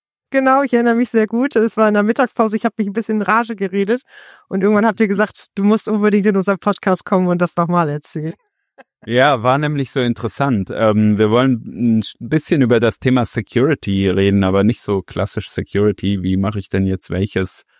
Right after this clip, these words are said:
Speaker 2: äh, Script sicher oder wie ist denn die S-Q-L-Query, die ich da anpassen muss, sondern im weiteren Sinne. Aber vielleicht,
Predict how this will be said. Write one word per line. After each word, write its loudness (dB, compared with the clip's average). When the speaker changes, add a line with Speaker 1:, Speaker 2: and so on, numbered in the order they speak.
Speaker 2:
äh, 2
Script -4
sicher 2
oder 2
wie 2
ist -6
denn 2
die 2
S-Q-L-Query, 0
die 0
ich -2
da 0
anpassen -2
muss, -2
sondern 0
im 2
weiteren 0
Sinne. 0
Aber 2
vielleicht, 2